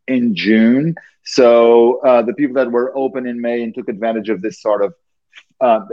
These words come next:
you know, one of the guys yesterday said the tsunami of reservations because there was little, uh,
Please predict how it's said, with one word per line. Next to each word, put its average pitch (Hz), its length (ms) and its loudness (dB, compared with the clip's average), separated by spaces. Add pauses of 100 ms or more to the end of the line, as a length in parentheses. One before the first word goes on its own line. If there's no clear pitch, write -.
you 123 140 -2
know, 120 220 4
one 117 260 2
of 120 80 -4
the 120 60 2
guys 113 260 2
yesterday 110 320 -2
said 107 240 -4
the 104 100 -2
tsunami 113 720 -4
of 95 80 -4
reservations 98 1000 -2 (260)
because 117 220 2
there 117 100 6
was 113 180 4
little, 123 600 4
uh, 113 180 4